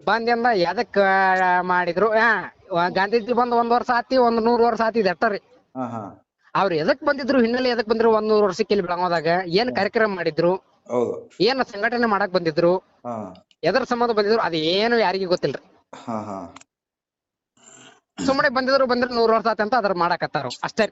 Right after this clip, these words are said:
Speaker 2: ಸುಮ್ನೆ ಕೋಟಿಗಟ್ಲೆ ರೊಕ್ಕ ಖರ್ಚು ಮಾಡಿ ಹೋದ್ರು.
Speaker 1: <laughs> ಹಾ, ಈಗ ಹೋಗುದಲ್ರಿ, ಮತ್ತೆ ಎಲ್ಲಾರು ಹೋಗುದಲ್ರಿ.
Speaker 2: ಹಾ.
Speaker 1: ಈಗ ಮೊನ್ನೆ ಆದಿವಾಸಿ ನಡೀತಿರಿ,
Speaker 2: ಹಾ.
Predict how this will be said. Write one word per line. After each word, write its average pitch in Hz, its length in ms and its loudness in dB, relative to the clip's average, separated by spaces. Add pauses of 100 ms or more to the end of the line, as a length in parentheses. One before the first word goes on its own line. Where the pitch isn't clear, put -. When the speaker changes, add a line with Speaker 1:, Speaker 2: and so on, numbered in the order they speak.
(280)
Speaker 2:
ಸುಮ್ನೆ 175 520 -2
ಕೋಟಿಗಟ್ಲೆ 175 500 2
ರೊಕ್ಕ 170 140 4
ಖರ್ಚು 170 280 0
ಮಾಡಿ 185 240 2
ಹೋದ್ರು. 160 200 4
Speaker 1:
<laughs> - 800 -10
ಹಾ, 277 280 0
ಈಗ 160 100 -2
ಹೋಗುದಲ್ರಿ, 359 680 2
ಮತ್ತೆ 349 200 0
ಎಲ್ಲಾರು 285 220 0
ಹೋಗುದಲ್ರಿ. 285 380 0 (360)
Speaker 2:
ಹಾ. 113 420 -8 (480)
Speaker 1:
ಈಗ 240 140 0
ಮೊನ್ನೆ 269 520 2
ಆದಿವಾಸಿ 254 400 2
ನಡೀತಿರಿ, 226 360 0 (420)
Speaker 2:
ಹಾ. 113 380 -10